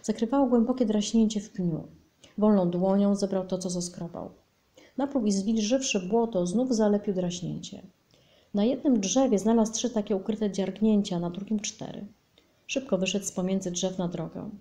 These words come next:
Jego samochód stał na lekkiej pochyłości wiodącej pod autostradę. Chociaż krył go po części hałas ruchu na biegnącej górą autostradzie, Bond popchnął samochód, wskoczył do niego i bieg wrzucił dopiero wówczas, gdy znalazł się już kawał pod mostem.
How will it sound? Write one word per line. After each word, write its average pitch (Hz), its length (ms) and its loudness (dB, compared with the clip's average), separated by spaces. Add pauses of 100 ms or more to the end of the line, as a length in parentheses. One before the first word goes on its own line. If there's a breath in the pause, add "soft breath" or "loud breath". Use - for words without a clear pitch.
(400 soft breath)
Jego 262 160 4
samochód 240 480 0
stał 226 180 0
na 214 140 4
lekkiej 226 300 0
pochyłości 208 640 0
wiodącej 190 420 0
pod 175 160 -8
autostradę. 175 640 -8 (600 soft breath)
Chociaż 214 240 -2
krył 233 300 2
go 202 240 2
po 196 160 -6
części 208 420 -2
hałas 196 400 0
ruchu 220 300 0
na 190 120 -2
biegnącej 196 480 -2
górą 185 260 -4
autostradzie, 180 720 -6 (380 loud breath)
Bond 262 260 0
popchnął - 260 -2
samochód, 214 680 -2 (200 loud breath)
wskoczył 233 420 0
do 196 140 0
niego 220 340 2
i 202 160 -2
bieg 254 300 2
wrzucił 226 340 -4
dopiero 208 320 0
wówczas, 202 460 0
gdy 185 100 -4
znalazł 226 340 0
się 226 80 2
już 208 160 0
kawał 247 440 2
pod 214 220 -4
mostem. 165 420 -6